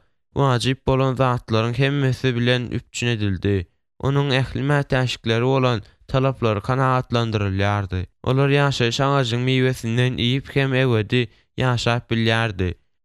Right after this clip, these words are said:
Hudaýyň barlygynda ol onuň goragy hem dolu howpsuzlyk astynda bolýardy. Degişlilik. Adam atanyň Hudaý bilen ýakyn ýüzbeýüz gatnaşykdan lezet alandygy göze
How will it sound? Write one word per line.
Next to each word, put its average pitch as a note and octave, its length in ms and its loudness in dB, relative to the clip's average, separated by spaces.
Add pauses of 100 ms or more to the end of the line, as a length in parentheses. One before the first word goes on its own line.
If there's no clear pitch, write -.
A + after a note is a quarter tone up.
Hudaýyň C3+ 540 0
barlygynda C3 800 0
ol C3+ 200 0 (140)
onuň C3 220 -2
goragy B2 560 0
hem C3 220 0 (320)
dolu C#3 260 2
howpsuzlyk B2 560 -2
astynda A#2 460 -4
bolýardy. G2 720 -2 (320)
Degişlilik. A#2 600 -2 (1080)
Adam C3+ 380 0
atanyň C3 520 -2
Hudaý C3 360 0
bilen C3 280 0
ýakyn B2+ 540 0
ýüzbeýüz B2 460 0
gatnaşykdan B2+ 840 -2 (300)
lezet C3+ 400 0
alandygy B2+ 640 0
göze A#2+ 240 2